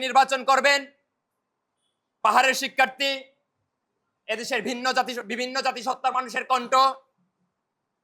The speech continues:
যারা হচ্ছে বারবার এই রাষ্ট্র কর্তৃক নিপীড়িত হয়, সেই ভিন্ন জাতিসত্তার মানুষ যারা,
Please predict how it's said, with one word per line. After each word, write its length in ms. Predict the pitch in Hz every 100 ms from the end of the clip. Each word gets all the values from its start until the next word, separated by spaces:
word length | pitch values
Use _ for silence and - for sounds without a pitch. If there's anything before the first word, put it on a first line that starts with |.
| -
যারা 160 | 220 247
হচ্ছে 220 | 254 254 247
বারবার 380 | 233 247 220 247 233 - _ 220
এই 80 | 220
রাষ্ট্র 260 | 220 - 254 247
কর্তৃক 280 | 247 240 233
নিপীড়িত 300 | 226 247 247 254 226
হয়, 200 | 247 247 _ _ _ _ _ _ _
সেই 220 | 247 254 247 - _ _ _ _ _ 147
ভিন্ন 240 | 240 254 254
জাতিসত্তার 480 | 254 214 247 262 240
মানুষ 160 | 240 247 208
যারা, 180 | 254